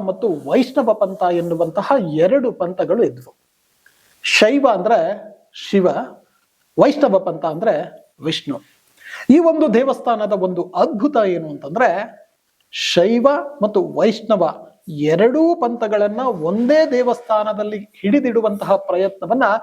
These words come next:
ನಮ್ಮ ಕನ್ನಡದ ಹೊಯ್ಸಳರು ಮಾಡಿದ್ದಾರೆ. ನೋಡಿ, ಇಲ್ಲೊಂದು ಗರುಡ ಇದೆ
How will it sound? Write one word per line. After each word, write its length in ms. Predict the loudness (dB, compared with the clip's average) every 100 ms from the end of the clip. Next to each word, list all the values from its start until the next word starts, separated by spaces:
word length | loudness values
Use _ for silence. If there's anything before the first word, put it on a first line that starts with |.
| -6 _
ನಮ್ಮ 240 | -8 -6 -8
ಕನ್ನಡದ 540 | -4 -2 2 2 2
ಹೊಯ್ಸಳರು 600 | -2 -2 -2 -2 -4 -4
ಮಾಡಿದ್ದಾರೆ. 480 | -8 -8 -10 -2 2
ನೋಡಿ, 180 | 2 4
ಇಲ್ಲೊಂದು 300 | 2 2 0
ಗರುಡ 180 | 0
ಇದೆ 380 | 0 -2 -6 -14